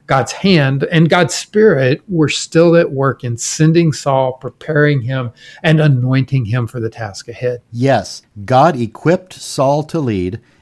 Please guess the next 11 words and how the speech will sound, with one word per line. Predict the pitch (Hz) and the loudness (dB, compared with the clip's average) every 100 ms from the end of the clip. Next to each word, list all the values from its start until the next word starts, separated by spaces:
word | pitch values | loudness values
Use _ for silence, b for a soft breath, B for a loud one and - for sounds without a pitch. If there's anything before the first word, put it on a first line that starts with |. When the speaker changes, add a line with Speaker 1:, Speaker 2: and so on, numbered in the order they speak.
| _ | _
Speaker 2:
and | 123 120 - - | -2 -2 -2 -10
Samuel | - 135 117 127 139 131 | -8 -4 0 0 0 0
was | 120 117 | 0 0
an | 117 | -2
important | 107 95 - - 147 127 | -2 -4 -4 -2 -2 -2
part | 139 131 | -2 0
of | 107 | -2
that | 110 95 | -4 -4
process | - 117 98 - 87 98 - | -6 -6 -4 -6 -8 -10 -12
in | 123 117 | -6 -4
his | 110 151 156 | -2 -2 -4